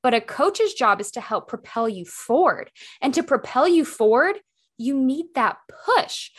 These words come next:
especially as an entrepreneur, because we do so much in our business. There are so many different hats that we're wearing,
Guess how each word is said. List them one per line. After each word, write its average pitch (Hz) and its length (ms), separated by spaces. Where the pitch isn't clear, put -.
especially 339 580
as 370 140
an 349 60
entrepreneur, 247 720
because 214 360
we 220 180
do 262 320
so 285 340
much 262 260
in 233 60
our 208 120
business. 185 400
There 185 120
are 180 60
so 226 240
many 285 160
different 294 300
hats 254 260
that 214 140
we're 220 180
wearing, 202 340